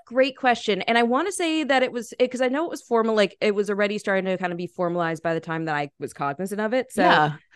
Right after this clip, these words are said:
Speaker 1: I wanna say it was the late seventies, early eighties, but let me
Speaker 2: Okay.
Speaker 1: double check.
Speaker 2: 'Cause I was,
Speaker 1: Um,
Speaker 2: I
Speaker 1: 'cause
Speaker 2: remember thinking that was on my,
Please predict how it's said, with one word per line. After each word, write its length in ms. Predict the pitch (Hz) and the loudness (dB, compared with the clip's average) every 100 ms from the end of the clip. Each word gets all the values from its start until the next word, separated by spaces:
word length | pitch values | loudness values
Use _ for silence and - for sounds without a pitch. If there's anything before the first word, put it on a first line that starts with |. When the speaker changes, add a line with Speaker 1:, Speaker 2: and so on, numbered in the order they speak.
| - | -4
Speaker 1:
I 80 | 202 | -2
wanna 300 | 190 185 220 | 0 0 0
say 140 | 262 311 | -2 -4
it 80 | |
was 120 | 320 320 | -4 -4
the 80 | |
late 240 | 320 320 339 | -2 -2 -2
seventies, 440 | 339 330 339 330 | -2 -2 -2 -2
early 320 | 320 320 320 | -4 -4 -4
eighties, 260 | 339 339 349 | -4 -6 -6
but 140 | - | -4
let 60 | 254 | 0
me 60 | - | 0
Speaker 2:
Okay. 40 | |
Speaker 1:
double 200 | 359 277 | 0 -4
check. 300 | - 180 - _ _ _ _ - | -4 -4 -4 _ _ _ _ 0
Speaker 2:
'Cause 140 | 269 | 6
I 180 | 277 277 | 6 6
was, 160 | 285 | 4
Speaker 1:
Um, 40 | - | 4
Speaker 2:
I 60 | |
Speaker 1:
'cause 100 | 247 | 6
Speaker 2:
remember 340 | 247 254 269 240 | 6 6 6 6
thinking 300 | 240 180 165 | 4 2 0
that 80 | 160 | 0
was 100 | 165 | -2
on 120 | 160 | 0
my, 220 | 143 | 0